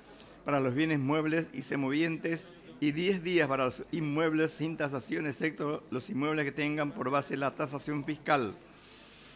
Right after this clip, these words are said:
No obstante, a pedido fundado del síndico, el juez podrá autorizar la enajenación total o parcial de bienes en remate o licitación pública o excepcionalmente disponer la venta privada de alguno o alguno de los bienes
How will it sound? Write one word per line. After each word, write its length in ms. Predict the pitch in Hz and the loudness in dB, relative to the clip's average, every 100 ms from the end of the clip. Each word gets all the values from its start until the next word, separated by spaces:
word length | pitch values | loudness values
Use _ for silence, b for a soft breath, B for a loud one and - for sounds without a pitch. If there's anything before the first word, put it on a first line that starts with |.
| B B - | B B -4
No 200 | 165 202 | 2 2
obstante, 460 | 196 196 196 175 | 4 6 6 4
a 80 | 139 | 0
pedido 260 | 127 135 139 | 2 2 0
fundado 380 | 143 143 170 160 | 0 2 4 4
del 140 | 147 | 2
síndico, 500 | - 180 175 - 165 | 0 0 0 2 2
el 80 | 151 | 4
juez 240 | 143 147 | 2 2
podrá 320 | 147 135 139 | 2 0 2
autorizar 520 | 143 147 139 - 165 156 | 2 0 -2 4 6 6
la 200 | 143 131 | 4 2
enajenación 560 | 123 131 131 139 156 | 0 -2 -2 -2 -2
total 260 | 139 - 156 | -2 0 0
o 80 | 135 | 0
parcial 420 | 123 117 160 160 | -2 0 0 0
de 80 | 143 | 0
bienes 240 | 160 151 | 0 0
en 80 | 139 | -2
remate 360 | 127 147 151 147 | -2 -2 -2 -2
o 60 | |
licitación 560 | 135 120 127 - 143 139 | -4 -4 -6 -4 -4 -2
pública 560 | 170 165 165 160 160 - B B B B | -2 -2 0 4 4 2 B B B B
o 80 | 147 | 0
excepcionalmente 800 | 147 196 170 170 175 170 170 156 | 2 2 0 0 2 2 0 0
disponer 340 | 139 135 147 156 | 0 0 0 2
la 100 | 151 | 2
venta 340 | 160 151 - | 0 -2 -2
privada 380 | 147 143 160 160 | 0 2 4 4
de 60 | |
alguno 360 | 143 143 160 160 | 2 0 0 0
o 40 | |
alguno 320 | 143 139 151 147 | 0 0 -2 -2
de 60 | |
los 220 | 131 120 | -2 -4
bienes 500 | 135 160 156 151 - | 0 2 2 0 -6